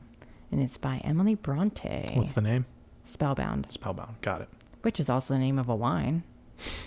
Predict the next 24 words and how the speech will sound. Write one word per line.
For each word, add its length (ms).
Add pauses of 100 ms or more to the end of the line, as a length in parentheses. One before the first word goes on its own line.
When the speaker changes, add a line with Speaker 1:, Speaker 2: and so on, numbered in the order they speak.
(160)
Speaker 1:
in 80
case 360
anybody's 360
wondering. 540 (400)
Speaker 2:
<laughs> 400
Google 240
that 220
shit. 260 (2500)
Speaker 1:
The 120
night 380
is 200
darkening 600
round 300
me. 320 (420)
The 80
wild 400
winds 300
coldly 480
blow, 680 (480)
but 180
a 40
tyrant 600
spell 520
has 340